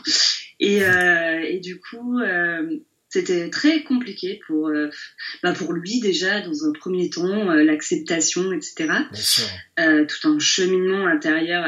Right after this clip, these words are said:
Speaker 1: assez complexe, surtout à l'adolescence.
Speaker 2: Mhm.
Speaker 1: Et puis pour nous, autour, de se sentir un peu, euh, un peu,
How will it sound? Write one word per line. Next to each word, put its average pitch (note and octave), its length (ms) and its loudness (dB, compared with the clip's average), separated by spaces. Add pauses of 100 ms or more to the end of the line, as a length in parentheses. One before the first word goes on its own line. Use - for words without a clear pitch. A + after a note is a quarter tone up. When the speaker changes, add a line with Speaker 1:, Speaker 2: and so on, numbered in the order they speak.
Speaker 1:
assez D3+ 240 -4
complexe, F#3 560 -8
surtout D3+ 300 -8
à E3+ 80 2
l'adolescence. D#3+ 760 0
Speaker 2:
Mhm. G#2+ 420 -4
Speaker 1:
Et F#3+ 140 0
puis E4+ 180 4
pour A3+ 200 -6
nous, C#4+ 200 12
autour, C4 440 2
de F3 160 -4
se F3 340 -6
sentir F3 480 -6
un E3 100 -2
peu, G3 300 -4
euh, D#3 180 0 (600)
un E3 160 2
peu, G3 640 -2